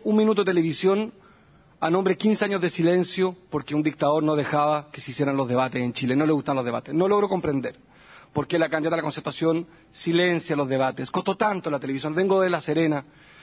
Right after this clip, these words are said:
Las mujeres de Integra están protestando para tener un minuto de televisión y aquí habían al menos seis, ocho y diez minutos de televisión. Mi mensaje es uno solo y lo he dicho, es que no me parece normal esta constitución.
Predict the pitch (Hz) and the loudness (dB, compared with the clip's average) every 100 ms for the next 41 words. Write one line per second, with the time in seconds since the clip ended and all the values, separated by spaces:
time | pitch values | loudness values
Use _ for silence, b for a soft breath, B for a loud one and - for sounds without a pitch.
0 | B B B _ 196 196 196 233 208 196 | B B B _ -2 0 2 0 0 0
1 | - 208 160 143 - 156 180 185 160 180 | 2 2 2 -4 -8 -6 -4 -4 -4 -2
2 | 190 175 160 180 190 208 196 190 185 143 | 0 0 0 0 0 0 2 4 2 0
3 | 131 123 143 156 143 180 170 185 170 160 | -4 -4 0 0 0 0 0 0 0 0
4 | 170 170 - - B B - 208 196 - | 0 -2 -6 -18 B B -2 0 -2 -6
5 | - 190 180 170 165 160 143 139 131 123 | -2 0 0 0 0 0 -2 -4 -6 -10
6 | 123 - 131 _ B B B B B - | -12 -16 -18 _ B B B B B 0
7 | 208 233 - 269 - 240 233 214 - 214 | 2 2 0 -2 -2 -4 0 0 2 0
8 | 214 196 185 208 208 214 - 165 185 180 | 2 2 4 2 0 -6 -8 -6 -2 0
9 | 190 180 175 175 180 185 185 180 175 175 | 0 0 -2 0 0 -2 -4 -4 -6 -6
10 | - 202 202 | -2 -2 -4